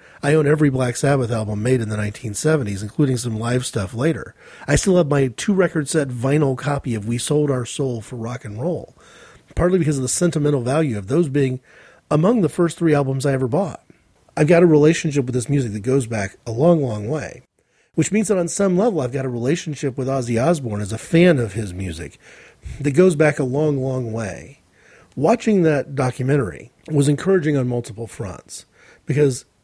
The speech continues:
it showed that Ozzy Osbourne was still alive. It also showed that he was at a point in his career where he was able to take the craftsmanship of being a rock and roll singer more seriously and didn't view that sort of aspect of his work as a burden.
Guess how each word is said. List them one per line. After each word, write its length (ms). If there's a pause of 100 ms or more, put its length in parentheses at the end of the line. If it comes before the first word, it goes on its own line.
it 120
showed 200
that 100
Ozzy 300
Osbourne 300
was 120
still 220
alive. 720 (500)
It 100
also 280
showed 280
that 80
he 80
was 140
at 100
a 40
point 240
in 40
his 120
career 240
where 140
he 120
was 100
able 320
to 100
take 300
the 80
craftsmanship 880 (340)
of 140
being 180
a 60
rock 280
and 120
roll 100
singer 460 (640)
more 180
seriously 760 (240)
and 280
didn't 280
view 420
that 240
sort 220
of 80
aspect 520
of 100
his 140
work 220
as 140
a 40
burden. 480